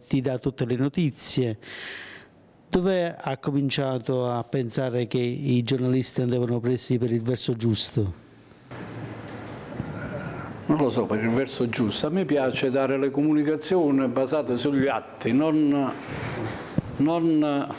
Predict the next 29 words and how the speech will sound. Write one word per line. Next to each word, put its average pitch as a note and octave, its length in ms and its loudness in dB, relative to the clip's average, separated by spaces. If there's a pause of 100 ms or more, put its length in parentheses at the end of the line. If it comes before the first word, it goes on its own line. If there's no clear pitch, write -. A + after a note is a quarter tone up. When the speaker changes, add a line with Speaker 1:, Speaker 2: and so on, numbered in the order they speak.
(260)
Speaker 2:
dare D3 360 2
notizie C#3+ 580 0
politiche C#3+ 560 0
o C3+ 160 6
di C3 140 2
comodo. A2+ 420 2
A C3 60 2
me D#3 180 4
piace B2+ 400 0
dare C3+ 240 2
le C#3 100 2
notizie D#3 520 0
così C#3 300 2
come C3+ 200 2
risulta C3+ 400 0
dagli A2+ 240 0
atti. A2+ 360 -2
Questa C3+ 340 -2
è - 20 -2
la, B2+ 220 -2 (800)
è C3+ 100 2
la C#3 160 0
mia, C3+ 640 2 (340)
la C#3 120 0
mia E3 200 2
scelta C#3+ 500 0
che B2+ 200 2
ho B2+ 200 4
sempre, C#3 920 2